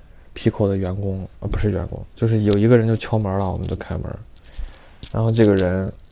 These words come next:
<clears throat> 就说：“你们是不是用电，电费涨得特别快呀？”第一次是一个女人啊，一个胖女人。那我们的确啊，我们就说：“哎，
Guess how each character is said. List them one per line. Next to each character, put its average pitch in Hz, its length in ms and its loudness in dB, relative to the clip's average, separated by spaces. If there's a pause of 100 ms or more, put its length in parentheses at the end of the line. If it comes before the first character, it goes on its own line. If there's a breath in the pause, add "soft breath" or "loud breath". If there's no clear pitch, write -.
(100)
<clears throat> 131 340 8
就 117 100 0
说 110 240 -2
：“你 107 120 -2
们 110 140 2
是 131 100 0
不 143 100 2
是 139 100 4
用 135 180 4
电， 131 280 4 (400 soft breath)
电 143 160 6
费 139 160 8
涨 107 180 4
得 107 100 2
特 165 160 8
别 131 140 10
快 156 300 6
呀？” 135 260 2 (960 loud breath)
第 120 120 2
一 123 60 6
次 117 160 4
是 110 160 0
一 110 100 2
个 110 160 2
女 110 260 2
人 92 240 0
啊， 95 360 -6
一 101 80 -4
个 101 60 -2
胖 110 260 -2
女 101 100 -4
人。 60 340 -6 (880 soft breath)
那 180 220 4
我 117 40 4
们 117 140 6
的 117 160 6
确 147 200 2
啊， 113 200 2
我 104 60 -6
们 110 100 0
就 135 80 2
说 - 200 -2
：“哎， 139 120 -2